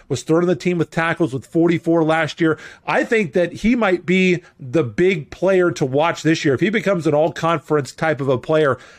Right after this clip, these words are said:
that would really help the defense. Julius Brents is kind of the transfer to watch from Iowa on the defensive side of the ball.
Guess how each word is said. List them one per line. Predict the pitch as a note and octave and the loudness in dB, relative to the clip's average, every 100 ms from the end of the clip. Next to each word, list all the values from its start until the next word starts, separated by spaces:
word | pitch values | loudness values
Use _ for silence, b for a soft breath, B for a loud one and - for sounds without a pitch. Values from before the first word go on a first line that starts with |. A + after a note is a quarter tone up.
| B | B
that | D3 | 0
would | D#3 | 2
really | C3 C#3+ F3+ F3 | 2 2 4 4
help | D3+ D#3 D3+ | 2 0 -2
the | C3+ | 0
defense. | C#3+ - D3 C#3 - B B - | 0 0 0 -2 -6 B B -14
Julius | B2 F3+ G3+ F#3+ | -2 0 2 2
Brents | - E3+ F3+ - | 0 0 0 -2
is | C3 | -4
kind | F3 D#3+ | -2 0
of | |
the | C3+ | -2
transfer | - E3 F#3 F#3 | -2 -4 -2 0
to | F3 | 2
watch | E3+ F3+ - | 2 0 -2
from | C3+ B2 | -6 -4
Iowa | C3 E3+ F3+ F3 | -2 2 2 2
on | D#3+ | 0
the | A#2+ | -2
defensive | D3 - E3 C3 | -2 -2 -4 -4
side | - D3+ | 0 0
of | B2 | 2
the | |
ball. | A2+ D3 D#3+ D#3+ | 0 2 2 0